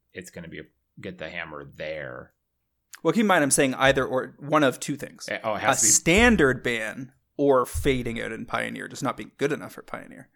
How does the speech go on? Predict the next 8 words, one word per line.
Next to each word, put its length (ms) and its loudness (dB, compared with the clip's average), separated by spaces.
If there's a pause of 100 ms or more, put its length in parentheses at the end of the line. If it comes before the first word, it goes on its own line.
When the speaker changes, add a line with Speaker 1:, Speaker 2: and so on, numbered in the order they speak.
Speaker 1:
Okay. 380 -6
Speaker 2:
The, 500 0
because 220 0
the 60 -4
combination 720 2
of 100 -12
the 80 -16
two 460 -12